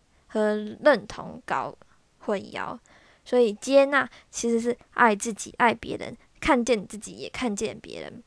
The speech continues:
那认同呢，就是只看得到自己，不管别人说什么，别人好心提醒你，你都会说：“为什么不行？我就是要这样，你管我？”这种，就是走错路了，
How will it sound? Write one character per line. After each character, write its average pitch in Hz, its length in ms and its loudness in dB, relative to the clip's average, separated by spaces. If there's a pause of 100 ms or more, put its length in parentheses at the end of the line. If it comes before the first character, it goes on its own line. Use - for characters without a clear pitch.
那 277 100 0
认 285 300 6
同 202 240 -8
呢， 202 140 -6
就 247 140 -8
是 247 140 -2
只 - 240 -10
看 285 220 -4
得 214 100 -4
到 208 180 0
自 214 220 -10
己， - 200 -14 (260)
不 320 100 -6
管 233 200 8
别 208 140 -2
人 214 140 -2
说 226 160 -2
什 - 180 -8
么， 214 120 -8 (380)
别 247 180 10
人 254 280 6 (140)
好 - 240 6
心 269 240 0
提 233 120 -6
醒 220 180 -2
你， 214 140 0
你 214 120 -4
都 254 80 6
会 269 100 8
说 254 240 2 (280)
：“为 466 80 8
什 381 60 10
么 247 80 8
不 262 120 2
行？ 220 320 -2
我 254 100 4
就 311 120 2
是 320 60 0
要 320 120 6
这 285 180 4
样， 262 200 4
你 208 100 -6
管 208 260 0
我？” - 200 -4 (180)
这 214 100 -12
种， - 140 -10 (380)
就 247 100 2
是 233 360 -2 (160)
走 202 180 4
错 240 320 4
路 214 240 2
了， 95 180 -6